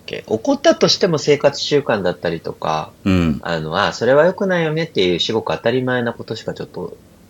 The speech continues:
Speaker 1: 怒ってないと思うんですけど。
Speaker 2: いや、
Speaker 1: このあたりですか？
Speaker 2: そう、もう、なんか休み、休みらしい休みもなく、
Speaker 1: うん。
Speaker 2: 駆け抜けてたら、
Speaker 1: うん。
Speaker 2: パンクした。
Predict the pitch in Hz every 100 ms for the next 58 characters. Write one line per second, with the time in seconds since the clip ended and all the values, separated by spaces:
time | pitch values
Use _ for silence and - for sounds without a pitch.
0 | - - 92 - 85 80 - 78 78 76
1 | - - - - - - - - _ -
2 | 196 - 208 - - - - - 101 143
3 | - - 95 87 82 80 - - - -
4 | 101 92 - - - 90 - 131 117 120
5 | 123 - - _ _ - - - - 95
6 | 95 123 131 123 123 - 120 98 87 98
7 | 95 90 82 82 - 73 - - - -
8 | - - - - - - - - - 90
9 | 87 80 78 - - - - - - 92
10 | 113 110 120 120 92 80 85 76 78 -
11 | - - - - - - - - - 90
12 | 87 78 73 - - - - - - -
13 | - - - - - - 98 95 - -
14 | -